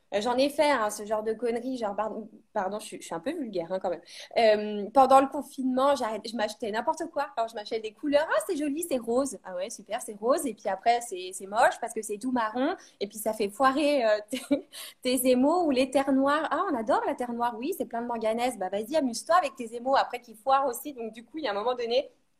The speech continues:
quand tu fais tes émaux, surtout au début, et que t'es incapable de gérer tous ces petits, euh, euh, t-, tout ça,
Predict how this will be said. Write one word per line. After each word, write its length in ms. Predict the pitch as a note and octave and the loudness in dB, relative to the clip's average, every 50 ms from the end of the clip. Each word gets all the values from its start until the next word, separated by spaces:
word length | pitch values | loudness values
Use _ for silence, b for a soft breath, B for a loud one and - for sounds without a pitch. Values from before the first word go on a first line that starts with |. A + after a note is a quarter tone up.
| _ - | _ -4
quand 140 | - - | -4 -4
tu 140 | - - A#3 | -4 -6 -8
fais 140 | G#3+ B3 B3+ | -6 -6 -6
tes 240 | B3+ B3+ B3 A3 A#3+ | -4 -6 -6 -4 -2
émaux, 260 | A#3 A#3 A#3+ C4 C4 | -2 2 2 0 0
surtout 340 | C4 - - C#4+ - - D4+ | 0 -6 -8 -8 -6 -4 -4
au 40 | D#4+ | -2
début, 500 | C#4 C#4 A3+ G#3 A3+ A#3+ C4 F4 E4+ b b b b b b | -2 -2 -4 -4 -6 -6 -6 -8 -8 b b b b b b
et 120 | - A3+ A3+ | -6 -6 -4
que 80 | - | -4
t'es 220 | A3+ A3 A3 G3 - | -4 0 0 0 2
incapable 640 | B3 C#4+ D#4 D4+ - C#4+ C#4 - C#4 C#4 C4 B3 G#3+ F#3+ | 2 2 2 2 0 -2 2 4 4 4 4 0 -6 -6
de 120 | G#3+ G#3+ | -6 -6
gérer 380 | G#3+ A3 A#3+ A#3+ A#3 A#3+ C#4 C#4 C4+ | -6 -4 -6 -4 -2 -2 -4 -4 -4
tous 100 | - A#3 | -8 -12
ces 160 | A3+ - G#3 | -10 -10 -10
petits, 420 | G3+ _ _ - - A#3 A#3 A#3+ G#3+ | -10 _ _ -20 -18 -12 -6 -2 0
euh, 180 | F#3+ F#3 F#3 F#3 - _ _ _ _ _ _ _ _ _ _ _ - | 0 0 -2 -4 -6 _ _ _ _ _ _ _ _ _ _ _ -6
euh, 220 | - G#3 G3+ G#3 G#3 G3+ G3+ G3+ _ _ _ _ _ - | -2 -2 0 -2 -2 -6 -10 -16 _ _ _ _ _ -20
t-, 120 | - - _ - | -20 -20 _ -16
tout 120 | - B3+ | -12 -8
ça, 220 | A#3 - - D#4+ | -6 -2 -2 -2